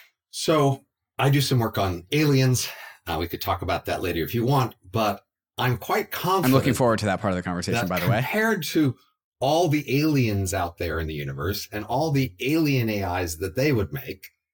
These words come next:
Speaker 1: the A Is that we will make will be correlated with us compared to them. We aren't making random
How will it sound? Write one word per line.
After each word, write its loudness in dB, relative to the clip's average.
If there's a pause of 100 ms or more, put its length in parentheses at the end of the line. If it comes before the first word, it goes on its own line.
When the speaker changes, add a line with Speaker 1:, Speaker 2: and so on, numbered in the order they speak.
(420)
Speaker 1:
the 0
A 2
Is 0
that -2
we 2
will 0
make -8
will 0
be -4
correlated 2
with 2
us -4
compared 0 (140)
to -2
them. 0 (800)
We 4
aren't 0
making 0
random 0